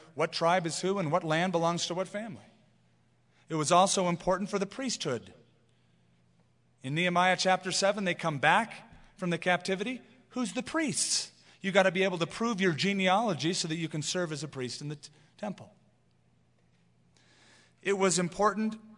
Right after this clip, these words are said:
for wilderness wanderings, the military.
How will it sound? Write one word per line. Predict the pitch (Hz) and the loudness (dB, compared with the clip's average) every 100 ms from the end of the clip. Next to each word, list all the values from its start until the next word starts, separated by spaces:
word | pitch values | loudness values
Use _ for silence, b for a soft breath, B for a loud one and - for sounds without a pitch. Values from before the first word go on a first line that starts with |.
| _ _ _ | _ _ _
for | - 196 | -2 2
wilderness | 185 170 226 208 190 175 165 - - | 2 4 4 4 2 2 0 -2 -4
wanderings, | 156 202 202 165 139 113 104 - - | 0 2 2 0 -2 -4 -6 -8 -6
the | 160 | -4
military. | 160 202 220 - 180 147 120 95 | 0 2 2 2 2 2 0 -6